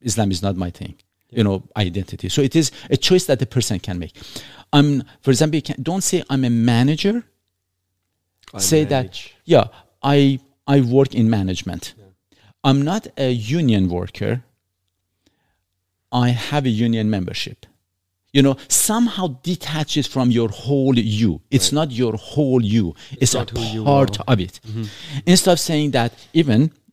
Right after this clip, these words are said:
Speaker 1: to this extent, instead of saying that I'm a man or a woman, to say I was born a man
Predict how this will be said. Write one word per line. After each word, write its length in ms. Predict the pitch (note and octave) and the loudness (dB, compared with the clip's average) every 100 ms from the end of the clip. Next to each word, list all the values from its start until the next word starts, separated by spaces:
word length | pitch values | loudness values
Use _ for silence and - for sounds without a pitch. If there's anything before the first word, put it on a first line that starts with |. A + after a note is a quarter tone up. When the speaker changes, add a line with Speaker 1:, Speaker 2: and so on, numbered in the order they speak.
| _ | _
Speaker 1:
to 100 | - | 0
this 220 | C3 D#3 | 2 2
extent, 340 | F#2 - F#2+ F2+ - _ | 0 -6 -10 -10 -16 _
instead 220 | D#3+ - | -6 -2
of 80 | D#3 | -2
saying 220 | - D3 | 0 -2
that 220 | B2+ G#2+ - - _ | 0 -2 -4 -20 _
I'm 160 | C#3 B2+ | 2 2
a 60 | |
man 400 | A#2 A#2 A#2 D3+ F3 | 2 0 0 -2 -2
or 180 | F#3 | 0
a 60 | E3+ | 0
woman, 500 | C3+ D3+ G2 A2+ C#3+ _ _ | 2 0 0 -2 -6 _ _
to 100 | C#3 | -6
say 380 | - D#3 E3 E3 _ _ _ | -2 0 -2 -6 _ _ _
I 60 | B2+ | -6
was 200 | B2+ A2 | -6 -6
born 320 | - C3+ C#3+ | 0 0 2
a 80 | A2 | 0
man 400 | F#2+ F2+ F#2 A#2 | 0 -2 -4 -6